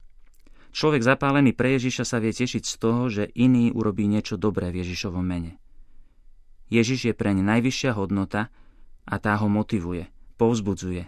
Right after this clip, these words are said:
ženie dopredu. Ak sme aj v cirkvi ufrflaní, znechutení, ušomraní, večne kritizujúci, tak potrebujeme v sebe znovu prebudiť zanietenie pre Ježiša. Caritas Christi urget nos.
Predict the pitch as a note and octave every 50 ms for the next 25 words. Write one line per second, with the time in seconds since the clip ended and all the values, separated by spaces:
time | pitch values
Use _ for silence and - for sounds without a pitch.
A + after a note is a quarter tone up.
0 | - _ - - F#2+ G#2 A2 G#2+ G#2+ G#2 F#2+ G2 F#2 - - - E2+ E2 - -
1 | - - - - - - - - - - - - - - - - - - - -
2 | - - - C3 A#2+ - D#3 D3 C3 A#2 - - - D#3 D3+ - - - G#2+ A2
3 | A#2 C3+ - - C3 - - A2+ G#2+ G#2 G#2 G2+ G2 F#2 F2 A2+ B2+ B2+ - B2+
4 | A2+ - A#2 G2+ F#2+ F#2 F#2 G#2+ A#2 - - B2 A2+ A2 G2+ G2+ G2+ G2 F#2+ F#2+
5 | F#2 - - - - - - - - A#2 A#2 - - A#2 G#2+ - A#2+ B2+ B2+ -
6 | C3+ A#2+ G#2+ A2+ A2 G#2 G#2 G2 - - - G2 F#2 - - - - - - -
7 | - - - - - - - - A#2 - - D3 C#3 - D3 C#3 D3 D3+ C#3+ C3+
8 | A2 - - C3+ B2+ B2 G2 G#2 A#2 B2+ C3 C3 A#2+ - - A2+ A2 A2+ A#2+ A2
9 | A#2 G#2+ - - - - - G2 A#2 A#2+ B2 B2 A#2 A2 G#2+ - - G#2 G2+ G2+
10 | G2+ G2 G2 F#2+ - - - G2 F#2+ F2+ F2+ E2+ F2 F2 - - - - - -
11 | - - - - - - - - - - - - - - - - - - - -
12 | - - - - - - - - - - - B2+ B2 C3 C3 - C3 B2+ - -
13 | - A#2 A2 G2+ F2+ - - - F2 F2 F2+ - - - F#2 F2+ F2+ F2+ F2 E2
14 | D#2 - - - -